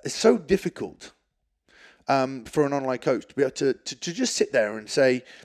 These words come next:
"Now, and I know what this feels like for, for so many of you. I put my content out, I, I comment on people's posts, no one comments back to me." The problem that you've got here is that you're not going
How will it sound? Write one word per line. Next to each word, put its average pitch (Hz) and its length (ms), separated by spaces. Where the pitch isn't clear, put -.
"Now, 147 160
and 170 120
I 202 100
know 240 240
what 233 200
this 175 160
feels 156 280
like 104 200
for, 127 180
for 147 180
so 196 200
many 160 280
of 104 80
you. 92 180
I 123 80
put 220 180
my 220 140
content 147 440
out, 139 440
I, 110 400
I 110 100
comment 180 320
on 160 80
people's 139 300
posts, 127 320
no 160 140
one 180 140
comments 147 320
back 131 240
to 123 80
me." 113 260
The 170 60
problem 240 400
that 214 100
you've 151 200
got 160 220
here 104 320
is 131 200
that 147 280
you're 190 240
not 220 220
going 139 540